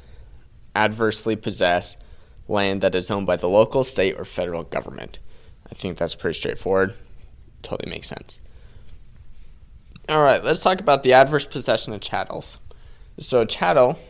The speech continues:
is an object or an item that people own. It's personal property. What's the difference between personal property and real property?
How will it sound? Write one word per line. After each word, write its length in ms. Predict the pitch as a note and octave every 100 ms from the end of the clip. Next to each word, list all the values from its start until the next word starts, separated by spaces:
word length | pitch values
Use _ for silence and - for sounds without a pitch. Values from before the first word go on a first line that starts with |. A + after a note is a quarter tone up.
| - - -
is 200 | G#2 A#2+
an 100 | G#2+
object 400 | G2 G2 A2 -
or 100 | A2+
an 100 | F#2
item 280 | E2+ F2+
that 140 | F2 E2
people 280 | F#2+ - B2+
own. 280 | B2 - - - - - -
It's 400 | G2 D#2+ - -
personal 460 | - - D#2 - A2
property. 560 | - C3+ - F2+ D#2+ - - - -
What's 180 | A#2+ A#2+
the 120 | C#3
difference 340 | C3 - B2+
between 340 | - A#2 - A2+
personal 400 | A#2+ A2+ C3+ A2+
property 380 | - A2 A#2+ A2
and 120 | G#2
real 140 | G2+
property? 480 | - A#2 - D3